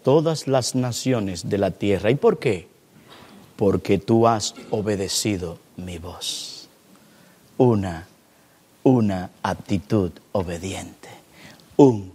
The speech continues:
corazón obediente. Hay quienes oyen la palabra de Dios, pero no la escuchan para obedecer. Hay quienes conocen mucho de la palabra de Dios, pero no tienen una actitud obediente.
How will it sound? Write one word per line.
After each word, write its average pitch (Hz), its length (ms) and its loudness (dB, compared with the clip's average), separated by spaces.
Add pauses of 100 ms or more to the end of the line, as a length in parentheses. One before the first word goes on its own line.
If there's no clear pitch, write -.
corazón 92 680 -6 (140)
obediente. 90 720 -10 (3250)
Hay 104 180 4
quienes 123 400 6
oyen 135 320 4
la 127 140 6
palabra 156 600 2 (160)
de 147 140 4
Dios, 180 280 0
pero 220 200 6
no 233 160 2
la 185 120 6
escuchan 117 520 0
para 113 180 2
obedecer. 104 640 -2 (560)
Hay 147 140 10
quienes 151 260 4
conocen 147 420 6
mucho 170 260 4
de 170 80 8
la 170 140 10
palabra 175 340 8
de 180 120 2
Dios, 233 180 6
pero 233 180 6
no 240 80 2
tienen 247 280 2
una 226 120 6
actitud 170 520 6
obediente. 135 760 4